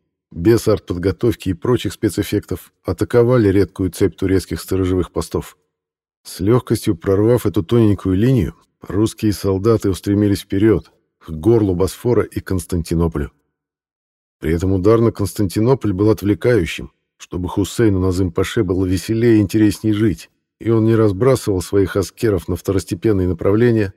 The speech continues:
а наоборот – Стянул в кулак всё, что возможно для обороны столицы. Воевать его аскеры всё равно не хотят, а в тесном и по-азиатски хаотично застроенном городе скрыться с глаз офицера и выйти из боя намного проще,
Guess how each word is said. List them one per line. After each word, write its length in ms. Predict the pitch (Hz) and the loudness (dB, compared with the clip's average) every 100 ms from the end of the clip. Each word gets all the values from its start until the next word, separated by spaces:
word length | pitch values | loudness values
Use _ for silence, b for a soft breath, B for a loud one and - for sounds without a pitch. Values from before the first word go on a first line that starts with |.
| - | -8
а 100 | 78 | -6
наоборот – 540 | 76 76 85 113 - _ _ | -4 -2 2 2 0 _ _
Стянул 580 | - - 85 82 95 127 | -20 -10 -4 0 2 2
в 100 | - | 0
кулак 340 | - 107 107 | 0 2 0
всё, 160 | - 107 | 0 -2
что 160 | - 98 | 0 0
возможно 480 | 98 104 110 101 | 0 0 0 0
для 120 | 90 92 | 0 0
обороны 320 | 95 101 98 | 2 0 0
столицы. 540 | - 92 101 - - - _ _ _ _ _ _ _ - | -2 -2 -2 -4 -14 -18 _ _ _ _ _ _ _ -12
Воевать 560 | 71 85 87 101 113 | -4 -2 0 0 0
его 180 | 95 92 | -2 -2
аскеры 360 | 90 - 92 80 | -2 -2 -2 -2
всё 160 | - | -2
равно 180 | 80 85 | -2 2
не 100 | 110 | 2
хотят, 380 | - 101 95 85 _ _ _ _ _ | 0 -4 -4 -10 _ _ _ _ _
а 80 | 76 | -12
в 100 | - | -6
тесном 420 | - 123 110 95 | -4 -2 -2 -4
и 160 | - | -6
по-азиатски 680 | 104 92 98 92 110 110 - | -8 -4 -2 2 2 2 -2
хаотично 640 | 101 - 104 - 123 - 104 | -8 -2 -2 -2 -6 -4 -4
застроенном 640 | 92 98 - 113 107 101 | -4 -4 0 2 2 0
городе 340 | 101 123 104 85 | 0 0 0 -2
скрыться 540 | - - 120 131 - | -6 -2 -2 0 -2
с 60 | 95 | -2
глаз 300 | 95 113 - | 2 2 0
офицера 520 | 85 110 - 117 95 | -6 -6 -2 0 0
и 40 | |
выйти 320 | 95 113 107 98 | 2 2 2 -2
из 100 | 92 | -2
боя 300 | 95 113 98 | 0 2 4
намного 340 | 101 110 98 | 2 0 -2
проще, 540 | - 104 120 - 73 | -2 0 0 -2 -12